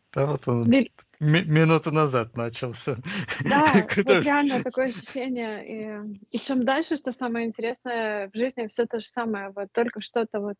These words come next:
Speaker 2: э, я увидела сознанием сразу, раз, и сразу оно отработалось. То есть, ну, вот настолько уже вот со скоростью света прям.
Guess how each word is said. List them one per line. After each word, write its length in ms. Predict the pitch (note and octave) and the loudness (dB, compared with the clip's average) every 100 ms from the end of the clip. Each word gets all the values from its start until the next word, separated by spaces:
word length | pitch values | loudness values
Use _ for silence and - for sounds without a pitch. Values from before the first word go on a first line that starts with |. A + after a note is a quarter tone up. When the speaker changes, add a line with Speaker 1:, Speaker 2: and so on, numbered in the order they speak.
| - | -12
Speaker 2:
э, 200 | G3+ G3+ | -6 -6
я 500 | G3 G3 F#3+ - - _ | -4 -6 -8 -12 -14 _
увидела 760 | - G#3 C#4+ F4 C#4+ G#3 G3 - - | -2 2 4 6 4 2 0 -6 -20
сознанием 720 | - A3+ A3+ G#3+ G3+ G3 G3 | -6 -2 0 0 -2 -4 -8
сразу, 480 | - A3+ G#3 G3+ F#3+ - | -4 0 0 -2 -8 -2
раз, 180 | G#3+ A#3+ _ | -2 -2 _
и 80 | G3+ | -8
сразу 360 | - A#3+ A#3+ | 2 0 2
оно 140 | G#3+ G#3 | -4 -6
отработалось. 800 | G3+ G#3+ G3 G3+ - G3 F#3+ _ | -6 -6 -4 -6 -8 -16 -20 _
То 60 | - | -16
есть, 120 | G3 _ | -16 _
ну, 100 | G3+ | -20
вот 120 | - G3 | -20 -14
настолько 460 | G3+ _ G#3+ - | -14 _ -6 -6
уже 280 | G3 G3 G#3 | -10 -10 -12
вот 180 | G3 G3 | -14 -14
со 60 | - | -16
скоростью 440 | - A3 G3+ - | -10 -8 -8 -10
света 640 | G3 - G#3+ G#3 G3 F#3+ G3 _ _ _ | -14 -4 -4 -4 -8 -12 -18 _ _ _
прям. 300 | - G#3 G3+ | -14 -12 -14